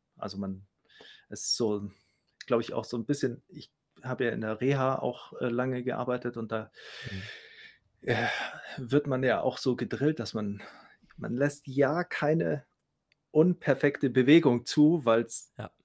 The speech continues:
Speaker 1: wär schlimm und, äh, ich glaub, das war so auch am Anfang mein, mein größter Fehler wahrscheinlich, als
Speaker 2: Mhm.
Speaker 1: dann Trainer mit,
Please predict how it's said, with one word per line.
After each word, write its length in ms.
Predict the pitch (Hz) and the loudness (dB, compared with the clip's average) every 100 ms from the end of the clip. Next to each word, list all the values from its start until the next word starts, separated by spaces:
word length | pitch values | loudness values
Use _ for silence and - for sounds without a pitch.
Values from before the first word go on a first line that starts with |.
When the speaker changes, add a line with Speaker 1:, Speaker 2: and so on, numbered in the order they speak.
| _ - - _ _ _ - _ - | _ -14 -14 _ _ _ -20 _ -16
Speaker 1:
wär 420 | 123 123 113 113 | 0 4 4 0
schlimm 500 | - - 131 165 185 | -4 2 2 2 -4
und, 340 | 160 123 117 - | -2 -2 -2 -4
äh, 300 | 123 113 117 | -2 -2 -4
ich 120 | - | -4
glaub, 180 | 127 - | -4 -2
das 180 | 120 - | -4 -2
war 180 | 117 | -2
so 320 | - 113 113 - | -2 -4 -6 -8
auch 340 | 113 - - | -10 -12 -18
am 160 | - 113 | -10 -6
Anfang 400 | 113 127 120 107 | -6 -6 -6 -4
mein, 480 | 101 104 101 101 107 - | -4 -4 -4 -8 -14 -10
mein 180 | 107 | -8
größter 320 | 101 110 107 101 | -6 -6 -6 -8
Fehler 300 | 113 120 98 | -6 -6 -6
wahrscheinlich, 580 | 95 - 95 92 - _ _ _ _ _ | -8 -12 -14 -16 -20 _ _ _ _ _
als 520 | - 110 - - - _ 120 | 2 2 2 -4 -8 _ -2
Speaker 2:
Mhm. 80 | |
Speaker 1:
dann 280 | 107 95 98 - _ _ _ _ _ - | 0 2 -2 -10 _ _ _ _ _ -14
Trainer 460 | - 120 113 107 | -2 -2 0 -4
mit, 240 | 107 113 | -4 -4